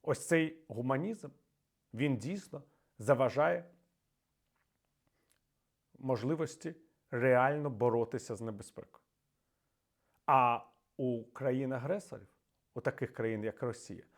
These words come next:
ставлення до чужого життя взагалі нульове.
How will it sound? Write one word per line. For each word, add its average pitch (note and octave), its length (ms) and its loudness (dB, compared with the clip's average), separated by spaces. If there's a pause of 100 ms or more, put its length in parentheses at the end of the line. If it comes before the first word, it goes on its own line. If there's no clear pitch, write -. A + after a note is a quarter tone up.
(140)
ставлення B2+ 600 8
до A#2 240 2
чужого A#2+ 500 0
життя C3 320 -2
взагалі A#2+ 360 -2
нульове. A#2+ 520 -2